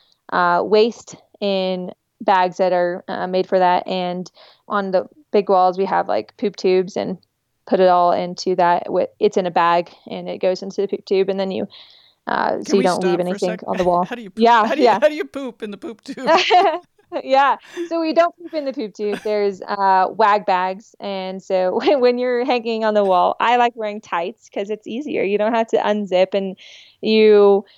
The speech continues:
Speaker 1: um, you basically pull down your tights and have the bag, and you poop in the bag, and then you, you know, clean up, and then you put the bag inside the poop tube, and you're done. <laughs> It's,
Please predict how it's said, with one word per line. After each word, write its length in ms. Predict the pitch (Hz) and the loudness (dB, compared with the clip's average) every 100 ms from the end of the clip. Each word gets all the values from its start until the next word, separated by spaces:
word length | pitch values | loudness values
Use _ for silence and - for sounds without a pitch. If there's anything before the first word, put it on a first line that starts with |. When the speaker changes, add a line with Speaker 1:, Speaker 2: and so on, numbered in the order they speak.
| _ - | _ -6
Speaker 1:
um, 680 | 196 190 190 185 185 185 - _ | -2 2 2 2 0 -4 -14 _
you 240 | - 226 220 | -4 0 4
basically 640 | 214 214 233 226 240 220 _ _ _ - | 4 4 4 4 4 0 _ _ _ -6
pull 160 | - 196 | 0 2
down 160 | 196 | 2
your 80 | 208 | -2
tights 400 | 196 185 214 - | 0 0 -2 -8
and 480 | - 196 196 196 180 - - | -8 -4 -4 -6 -12 -20 -12
have 280 | 208 190 185 | -4 -4 -4
the 80 | 208 | -2
bag, 420 | 190 180 185 190 - _ - | 0 0 -2 -6 -20 _ -8
and 360 | 202 190 196 | -6 -6 -8
you 200 | 196 202 | -8 -8
poop 200 | 196 202 | -8 -8
in 60 | 202 | -6
the 60 | 196 | -2
bag, 380 | 180 190 233 - _ | 2 2 0 -6 _
and 400 | - 202 202 202 190 | -6 -4 -4 -4 -4
then 200 | 196 196 | -4 -2
you, 440 | 196 196 190 190 - _ _ _ - | 0 2 2 0 -4 _ _ _ -4
you 120 | 190 | 0
know, 340 | 185 196 202 - | 4 4 2 -2
clean 240 | 233 208 | 0 2
up, 240 | 196 220 220 | 2 2 0
and 400 | 196 190 190 202 | -2 -4 -10 -8
then 360 | - 190 190 185 - _ _ | -4 -4 -4 -8 -14 _ _
you 80 | 214 | -4
put 160 | 220 208 | -2 0
the 60 | |
bag 280 | 196 190 202 - | 2 2 0 -4
inside 340 | 214 208 202 | -6 0 0
the 60 | 202 | 0
poop 180 | 214 196 | -6 -6
tube, 320 | - 196 240 _ - | -2 -2 -4 _ -6
and 420 | 208 196 202 - - | -2 -2 -4 -6 -6
you're 120 | 202 | -2
done. 320 | 220 233 226 | 0 2 0
<laughs> 60 | 240 | -2
It's, 180 | 233 | -4